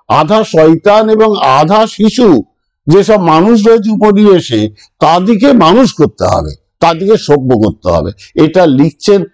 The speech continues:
আঠারোশো উননব্বই। আর আঠারোশো তিরানব্বই সালে শিকাগো সম্মেলনে ঠিক এই কথাগুলোই বলছেন খ্রিস্টান মিশনারিরা।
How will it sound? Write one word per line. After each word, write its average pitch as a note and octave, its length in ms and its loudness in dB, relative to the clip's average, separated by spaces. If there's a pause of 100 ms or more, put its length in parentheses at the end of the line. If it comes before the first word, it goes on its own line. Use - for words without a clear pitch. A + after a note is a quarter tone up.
(160)
আঠারোশো E3+ 640 0 (220)
উননব্বই। D3 680 0 (340)
আর B2 180 -2
আঠারোশো G#3+ 640 0
তিরানব্বই G#3 680 2
সালে G#2 440 -2 (400)
শিকাগো C4+ 540 0
সম্মেলনে D3 800 0 (320)
ঠিক A#3+ 200 0
এই A3+ 280 -2
কথাগুলোই B3+ 600 0
বলছেন B2+ 520 0 (200)
খ্রিস্টান G3+ 340 0
মিশনারিরা। F#3+ 680 0